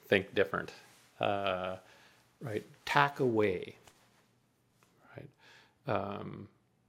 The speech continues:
you know, if you're, if you're tacking toward, uh, your competitor, the standard norms,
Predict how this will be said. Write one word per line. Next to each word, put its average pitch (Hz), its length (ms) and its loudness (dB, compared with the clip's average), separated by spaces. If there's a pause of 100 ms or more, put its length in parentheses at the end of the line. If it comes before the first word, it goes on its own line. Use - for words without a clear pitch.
(400)
you 104 100 0
know, 98 140 0
if - 160 -6
you're, 123 260 2 (160)
if - 140 -6
you're 135 240 0
tacking 123 480 -2
toward, 95 500 -2 (760)
uh, 101 560 -6 (400)
your 107 160 4
competitor, 95 840 -6 (880)
the 101 220 4
standard 98 540 -6
norms, 92 580 -10